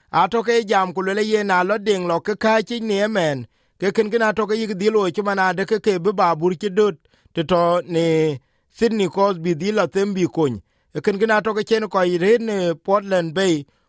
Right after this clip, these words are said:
ku ka to ke ke chi chen ma nyun to eten. Kena yen ke ke dil kor chi manade, na lo den ko chi ke bi lo ne bai bang de Sydney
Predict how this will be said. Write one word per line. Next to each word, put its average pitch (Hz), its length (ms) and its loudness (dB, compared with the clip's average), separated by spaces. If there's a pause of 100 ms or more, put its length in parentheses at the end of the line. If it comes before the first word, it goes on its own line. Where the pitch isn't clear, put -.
ku 156 140 -6
ka 185 80 2
to 196 160 -2
ke 214 200 -2
ke 202 80 2 (100)
chi 185 180 -8
chen 220 200 0
ma 175 180 2
nyun 160 260 -2
to 190 120 2 (160)
eten. 147 440 -2 (380)
Kena 180 240 2
yen 208 180 0
ke 208 140 -2
ke 208 120 0
dil 214 140 -2
kor 208 300 0
chi 214 60 -6
manade, 185 560 0 (380)
na 165 160 2
lo 202 160 2
den 185 280 0
ko 180 160 0 (160)
chi 220 80 -6
ke 208 200 -2
bi 196 120 -4
lo 190 100 2
ne 175 120 0
bai 156 220 2
bang 208 300 -2
de 160 340 0 (1080)
Sydney 208 380 0